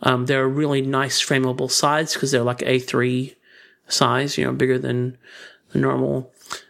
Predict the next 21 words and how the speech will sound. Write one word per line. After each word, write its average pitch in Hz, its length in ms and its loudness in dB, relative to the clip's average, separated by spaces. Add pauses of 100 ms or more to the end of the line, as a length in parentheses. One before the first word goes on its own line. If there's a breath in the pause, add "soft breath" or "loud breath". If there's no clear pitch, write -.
(180 loud breath)
Um, - 280 2
you 107 220 2
know, 147 100 2
I've 151 160 0
got 135 140 2
a 131 60 0
few, 135 600 0 (400 loud breath)
uh, 135 240 4
some 135 260 0
Secret - 400 0
Six - 460 0
and 127 420 0 (380 soft breath)
Legion 131 280 2
of 127 60 0
Superheroes, 131 920 0 (420 loud breath)
um, 131 260 2
and 139 100 0
they're 156 80 2
all 139 260 0
the 135 160 0
inked 135 420 -2